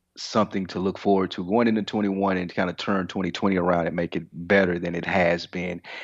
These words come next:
A-list rappers doing A-list music, having fun. Not sure if not having the stadiums there is going to affect them because they wanna go on tour, but I do expect a Kendrick Lamar. I do expect a second round from Pusha T.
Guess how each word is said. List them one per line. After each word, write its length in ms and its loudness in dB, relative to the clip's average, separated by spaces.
A-list 500 6
rappers 420 2
doing 280 -4
A-list 440 -2
music, 400 -2
having 420 2
fun. 440 -2
Not 240 4
sure 260 2
if 100 0
not 380 4
having 680 0
the 80 -4
stadiums 920 -2
there 300 4
is 160 0
going 380 -2
to 200 0
affect 420 0
them 220 -2
because 280 0
they 100 2
wanna 280 0
go 300 -2
on 140 -8
tour, 420 6
but 100 4
I 80 6
do 220 4
expect 400 0
a 20 -8
Kendrick 420 -2
Lamar. 540 4
I 60 0
do 240 -2
expect 500 0
a 40 -6
second 400 -2
round 340 -2
from 140 -8
Pusha 400 -2
T. 380 2